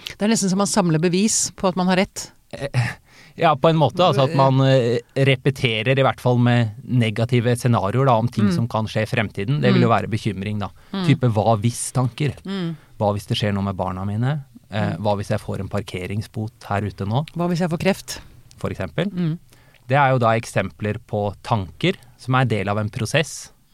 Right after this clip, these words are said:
Speaker 1: Mm.
Speaker 2: Bekymring.
Speaker 1: Mm. Jeg tenkte på grublingene med at man, eh, nesten samler bevis for at man har rett.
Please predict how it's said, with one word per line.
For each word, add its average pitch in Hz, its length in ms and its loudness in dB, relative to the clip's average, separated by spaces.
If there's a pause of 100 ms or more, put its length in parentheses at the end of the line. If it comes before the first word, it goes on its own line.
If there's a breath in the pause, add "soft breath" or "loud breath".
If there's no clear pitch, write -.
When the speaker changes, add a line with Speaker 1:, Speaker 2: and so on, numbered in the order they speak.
(140)
Speaker 1:
Mm. 151 140 -8
Speaker 2:
Bekymring. 107 380 -8 (180)
Speaker 1:
Mm. 156 280 -2 (120)
Jeg 180 100 0
tenkte 165 200 -2
på 170 100 -2
grublingene 151 540 0
med 147 240 -2
at 139 140 -8
man, 143 240 -2
eh, 135 280 -4 (380)
nesten 151 240 -4
samler 143 260 0
bevis 143 460 -4
for 165 120 -2
at 151 80 -2
man 151 120 0
har 151 100 2
rett. - 280 -6